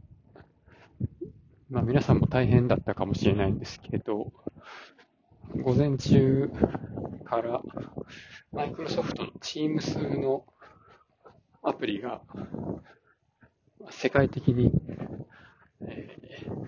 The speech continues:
まあ、障害が発生していて、一部の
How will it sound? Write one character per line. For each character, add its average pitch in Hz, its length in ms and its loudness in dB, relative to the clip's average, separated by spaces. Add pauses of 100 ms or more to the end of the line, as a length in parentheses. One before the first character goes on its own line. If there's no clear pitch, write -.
(260)
ま 113 60 -12
あ、 - 20 -8
障 113 300 -6
害 107 260 -4
が 104 140 -6
発 - 200 -10
生 107 160 -4
し - 140 -10
て - 100 -10
い 101 60 -4
て、 - 340 -2 (800)
一 - 300 0
部 104 140 4
の - 160 4